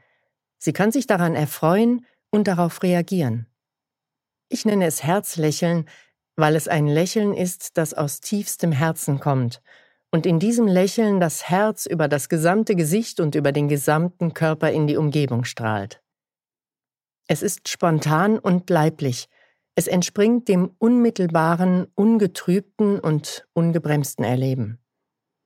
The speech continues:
Wir Erwachsene können für dieses Lächeln nichts tun. Wir können es nur zulassen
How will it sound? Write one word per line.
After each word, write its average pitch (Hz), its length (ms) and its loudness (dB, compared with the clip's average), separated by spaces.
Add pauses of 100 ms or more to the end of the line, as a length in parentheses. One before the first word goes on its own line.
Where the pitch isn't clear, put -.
(540)
Wir 160 140 4
Erwachsene 151 600 0
können 160 320 2
für 151 140 -2
dieses 170 360 -2
Lächeln 151 360 2
nichts 180 340 -4
tun. 135 380 -2 (960)
Wir 160 140 0
können 160 240 2
es 156 160 -2
nur 156 180 2
zulassen 175 800 0